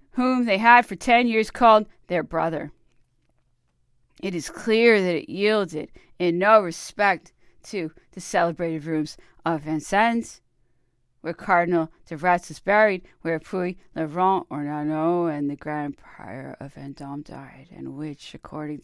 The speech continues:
to Madame de Rambouillet's opinion, was worth its weight in arsenic. He would know everything but arsenic. The day after his arrival, eight o'clock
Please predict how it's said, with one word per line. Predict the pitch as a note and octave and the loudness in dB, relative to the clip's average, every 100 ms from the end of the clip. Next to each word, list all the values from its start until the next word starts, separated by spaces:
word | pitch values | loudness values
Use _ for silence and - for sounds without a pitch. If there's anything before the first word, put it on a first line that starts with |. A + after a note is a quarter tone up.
| - | -16
to | C#3+ D3 D#3 | -12 -10 -8
Madame | D3+ C3 C3+ C#3+ | -10 -10 -10 -10
de | C#3 C#3+ | -10 -10
Rambouillet's | D3 C#3 C#3 C#3+ C#3 C#3 | -8 -8 -10 -12 -12 -12
opinion, | - - C#3+ D#3 F#3+ F3+ | -16 -18 -10 -8 -6 -8
was | C#3 | -12
worth | C#3 C3 D3 | -14 -16 -16
its | - - | -16 -12
weight | D#3 - - | -12 -12 -18
in | A2+ - _ _ - | -20 -20 _ _ 2
arsenic. | G#3+ C4+ - G#3+ A#3 - - _ _ _ _ _ _ _ _ _ _ _ _ _ _ | 4 4 0 0 0 -4 -18 _ _ _ _ _ _ _ _ _ _ _ _ _ _
He | E3 D#3 | -20 -18
would | - | -16
know | - - | -16 -16
everything | C#3+ D#3+ - | -16 -16 -16
but | - | -16
arsenic. | B2 C#3 - D3 _ _ _ _ _ _ _ _ _ _ | -18 -20 -20 -20 _ _ _ _ _ _ _ _ _ _
The | - | -20
day | - F3+ E3+ D#3 D3 - | -14 -12 -10 -12 -16 -18
after | D3 C3+ C#3 - C3+ | -16 -14 -16 -18 -18
his | C3+ C#3 | -16 -14
arrival, | C3 B2 B2+ - D3 - _ _ _ _ _ _ _ | -14 -16 -18 -20 -20 -20 _ _ _ _ _ _ _
eight | - D3 C#3 | -18 -16 -14
o'clock | C#3+ - C#3 C3+ C3 _ | -16 -18 -16 -16 -18 _